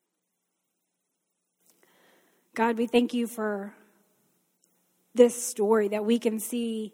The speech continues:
you care enough to take walks, to notice what's going on in people's hearts. Thank you for caring about us and our grief and our confusion. Thank you for giving us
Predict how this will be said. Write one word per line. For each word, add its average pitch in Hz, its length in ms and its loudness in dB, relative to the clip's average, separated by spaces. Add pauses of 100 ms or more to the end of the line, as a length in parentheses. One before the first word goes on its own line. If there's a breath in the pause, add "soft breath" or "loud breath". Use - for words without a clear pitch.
you 226 160 -2
care 240 300 -4
enough 214 320 -4
to 220 100 -8
take 202 300 -2
walks, - 560 -2 (1000 soft breath)
to - 120 -8
notice 214 640 0
what's 214 220 -8
going 196 320 -8
on 202 180 -10
in 202 80 -10
people's 208 380 -12
hearts. 214 560 -16 (1040)
Thank 254 200 4
you 277 140 4
for 233 400 -2 (340 soft breath)
caring 262 340 2
about 226 240 6
us 233 320 2
and 226 120 -2
our 233 140 4
grief 226 560 2
and 226 440 -6 (120)
our 214 180 -2
confusion. 208 760 -6 (1400 soft breath)
Thank 254 180 6
you 269 100 2
for 262 120 0
giving 240 360 4
us 226 120 2